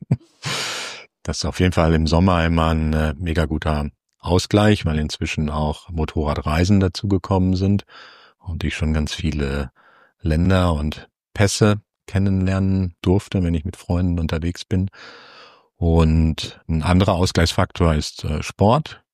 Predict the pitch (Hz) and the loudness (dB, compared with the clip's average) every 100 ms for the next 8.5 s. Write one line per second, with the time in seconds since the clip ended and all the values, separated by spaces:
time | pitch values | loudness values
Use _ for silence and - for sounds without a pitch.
0 | - 82 78 - 78 76 78 76 - 82 | -6 -4 -4 -8 -8 -8 -6 -8 -6 -6
1 | 85 71 85 - 78 80 80 78 76 76 | -6 -6 -6 -8 -6 -4 -2 -2 -4 -6
2 | _ - _ _ _ _ - 104 113 - | _ -20 _ _ _ _ -2 2 2 4
3 | 156 165 - _ _ - 90 82 - 82 | 2 2 -4 _ _ -8 -4 -4 -2 -4
4 | 82 - - 78 92 - - 78 80 - | -4 -6 -4 -2 -2 -2 -8 -6 -8 -6
5 | 85 85 - 92 90 87 82 82 - _ | -6 -6 -4 -2 2 2 0 -2 -4 _
6 | - _ _ _ - 110 113 110 104 101 | -20 _ _ _ 2 4 6 6 6 6
7 | 98 98 95 95 90 92 - 95 87 85 | 6 4 4 2 0 -2 -2 -2 0 0
8 | 87 85 85 85 | 0 0 0 -2